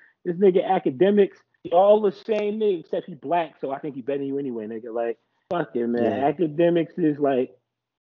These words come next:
Speaker 1: I, after, like, Charlemagne and fucking, uh, Joe Budden and, like, Nori and shit, like, academics is right up there with, like, the hip hop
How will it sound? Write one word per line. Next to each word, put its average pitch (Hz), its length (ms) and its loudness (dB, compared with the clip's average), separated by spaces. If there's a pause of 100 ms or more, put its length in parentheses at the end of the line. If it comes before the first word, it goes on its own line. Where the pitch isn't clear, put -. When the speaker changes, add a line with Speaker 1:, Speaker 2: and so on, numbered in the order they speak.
(400)
Speaker 1:
I, 127 380 2
after, 160 460 2
like, 160 320 -2 (220)
Charlemagne 165 920 -2
and 135 220 -6 (100)
fucking, 139 460 -4
uh, 127 520 -4 (180)
Joe 160 320 4
Budden 147 760 0
and, 135 160 -6
like, 117 220 -4
Nori 170 520 2
and 165 100 -6 (100)
shit, 180 280 -2 (200)
like, 127 360 -2 (680)
academics 151 840 -2
is 127 120 -8
right 131 380 -2
up 156 180 4
there 151 260 4
with, 151 180 2
like, 135 220 -8
the 135 60 -6
hip 190 240 -4
hop 135 180 -6